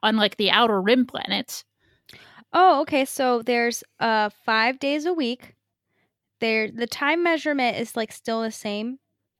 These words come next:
Speaker 2: Okay, ten months plus three festival weeks plus three holidays equals three hundred sixty-eight days, which equals one year.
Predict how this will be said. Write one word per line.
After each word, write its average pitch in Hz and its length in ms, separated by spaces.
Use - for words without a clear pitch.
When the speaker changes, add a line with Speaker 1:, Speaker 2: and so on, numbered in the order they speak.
Speaker 2:
Okay, 240 280
ten 330 300
months 320 240
plus 254 200
three 269 220
festival 247 520
weeks 208 240
plus 233 200
three 262 200
holidays 220 560
equals - 240
three 254 180
hundred 285 200
sixty-eight 240 460
days, 202 320
which - 140
equals 196 300
one 196 160
year. 196 320